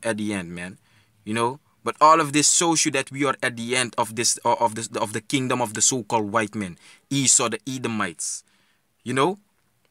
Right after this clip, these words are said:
So, hey, you know, I don't wanna rat this, uh, this was edifying to a hopeful elect here in Suriname, man, you know. Je sabi to, nangamori yung wani krachti nga geest, unless this bekan bawa geloof op voor de wansa ebribi.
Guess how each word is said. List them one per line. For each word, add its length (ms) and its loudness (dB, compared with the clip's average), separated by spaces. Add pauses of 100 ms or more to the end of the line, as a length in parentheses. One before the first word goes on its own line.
(540)
So, 300 2
hey, 400 0 (160)
you 80 -8
know, 300 -2
I 100 0
don't 120 2
wanna 180 2
rat 100 2
this, 180 0
uh, 160 2
this 160 0
was 200 2
edifying 680 -2 (540)
to 120 -4
a 40 -2
hopeful 340 -2
elect 280 -2
here 120 -2
in 80 0
Suriname, 580 -2
man, 300 -6
you 140 -8
know. 260 -8 (380)
Je 60 -12
sabi 260 -2
to, 260 -4
nangamori 460 0
yung 180 2
wani 200 0
krachti 360 -2
nga 180 -4
geest, 300 -2
unless 240 0
this 180 -2
bekan 300 -4
bawa 180 2
geloof 360 -2
op 120 -4
voor 120 -4
de 80 -2
wansa 260 0
ebribi. 540 -4